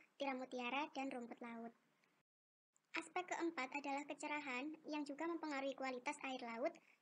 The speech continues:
sehingga mempengaruhi organisme laut dan beberapa jenis pemanfaatan ruang wisata. Nah, kecerahan di wilayah perencanaan kami berkisar antara dua sampai enam,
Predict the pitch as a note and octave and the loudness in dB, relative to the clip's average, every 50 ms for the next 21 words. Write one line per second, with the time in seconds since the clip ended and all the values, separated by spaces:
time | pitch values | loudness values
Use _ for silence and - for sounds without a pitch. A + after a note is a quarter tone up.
0 | _ - - - C#4+ C4+ B3+ B3+ C#4 E4 D#4+ D4 C4+ C4 C4 A#3+ A#3 A3 G#3+ A#3 | _ -8 -4 -2 0 0 2 2 2 2 2 2 0 0 -2 -2 -2 -4 -4 -2
1 | C4+ D#4+ - - B3+ C4 - B3 B3 B3 B3 A#3+ - B3 C4+ D4 C#4+ C4+ A#3+ A#3 | -2 -2 0 0 -2 -2 -2 -2 -2 -2 -4 -4 -4 -2 0 0 2 2 0 0
2 | A#3 C4+ D4+ D4 - C4+ C4+ C4 C4 A#3+ B3 A#3 A#3 - C4 C#4+ D#4 - - - | 0 0 -2 -2 -2 -2 -2 -2 -2 -2 -4 -2 0 2 2 2 2 -2 -6 -6
3 | - C4 C4+ C4+ - B3+ B3+ A#3+ B3 B3 A#3+ A3+ A#3 A#3+ A#3 A#3 A#3 A#3 A#3+ B3 | -4 -4 -4 -4 -4 -4 -4 -4 -4 -4 -6 -4 -4 -4 -4 -4 -2 -2 -2 -2
4 | A#3 A#3 - G#3+ - - A#3+ A#3 A3+ A#3 - _ _ _ _ _ _ _ _ _ | -4 -6 -8 -8 -6 -2 -2 -2 -2 -4 -6 _ _ _ _ _ _ _ _ _
5 | _ _ _ _ _ _ _ _ _ _ _ _ - C4+ C4 C4 C4+ C4 C#4 C#4 | _ _ _ _ _ _ _ _ _ _ _ _ -6 -6 -4 -4 -4 -2 -2 0
6 | C#4 C#4 D#4+ D#4+ D#4+ D4 D4 C#4+ C#4 C#4 C#4 C#4+ C4+ C4+ B3+ B3 B3+ C4+ C4 B3 | 2 2 2 2 2 2 4 4 4 4 2 0 -2 -2 -2 -4 -4 -4 -4 -4
7 | A#3+ B3 C#4 D#4+ E4+ E4 C#4+ - C4+ C4+ D4 C4+ A#3+ B3+ B3+ B3+ B3 B3+ - C4 | -2 0 2 2 0 0 -2 -4 -2 0 2 2 2 2 0 0 -2 -2 0 0
8 | C4+ D#4 D#4 C#4 C4 C4+ A#3+ B3+ B3 A#3 A#3 B3 D4 E4 | 0 0 0 0 -2 -4 -4 -4 -4 -2 -2 -2 -2 -2